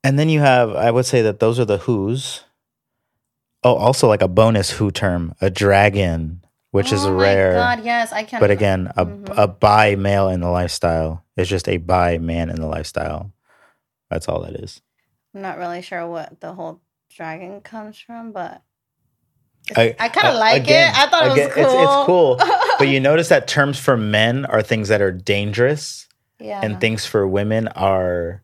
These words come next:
Speaker 2: Cute.
Speaker 1: mythical, and they are, they
Speaker 2: Magical.
Speaker 1: add to a fantasy.
Speaker 2: Yeah.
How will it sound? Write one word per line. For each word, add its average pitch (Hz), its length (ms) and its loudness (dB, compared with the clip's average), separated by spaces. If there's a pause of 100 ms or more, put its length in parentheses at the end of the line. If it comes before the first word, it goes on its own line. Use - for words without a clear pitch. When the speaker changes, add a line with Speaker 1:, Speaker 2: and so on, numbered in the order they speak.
Speaker 2:
Cute. 208 540 -14
Speaker 1:
mythical, 107 920 -2
and 85 400 -8
they 90 180 -4
are, 90 120 -6
they - 80 -12
Speaker 2:
Magical. 113 460 -4
Speaker 1:
add 110 320 0
to 113 160 0
a 95 60 -2
fantasy. 101 920 -6
Speaker 2:
Yeah. 175 460 -10